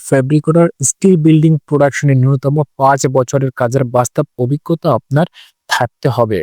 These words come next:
নাম্বার দুইতে আমরা দেখতে পাচ্ছি জুনিয়র ফিটার বা ফিটার, এ-, এই পদের জন্য তারা দশটি পদ রেখেছে। প্রি ফ্যাব্রিকেটর, স্টিল ফিটার হিসেবে ন্যূনতম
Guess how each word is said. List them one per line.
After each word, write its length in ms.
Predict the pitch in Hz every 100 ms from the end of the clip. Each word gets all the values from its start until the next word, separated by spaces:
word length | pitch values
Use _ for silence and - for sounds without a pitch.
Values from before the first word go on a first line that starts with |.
| - 123
নাম্বার 240 | 139 147 127
দুইতে 220 | 160 180 202
আমরা 140 | 190 190 147
দেখতে 180 | - 139
পাচ্ছি 200 | 131 - 123 139
জুনিয়র 380 | 151 175 185 180 _
ফিটার 360 | 143 139 165 151 123
বা 100 | 110 -
ফিটার, 420 | - 160 131 110 - _ 131
এ-, 100 | - _ _ 170
এই 80 | 185 151
পদের 240 | 135 131 131
জন্য 140 | 131 127
তারা 180 | 131 131 120 123 -
দশটি 400 | 139 131 - 170 151
পদ 120 | 135 131
রেখেছে। 440 | 131 123 135 - 175 - _ - - _ _ _
প্রি 120 | 202 208 -
ফ্যাব্রিকেটর, 560 | 165 151 151 156 160 165 156
স্টিল 300 | - - 196 185 -
ফিটার 280 | 165 156 160
হিসেবে 240 | 143 151 151
ন্যূনতম 420 | 143 143 139 151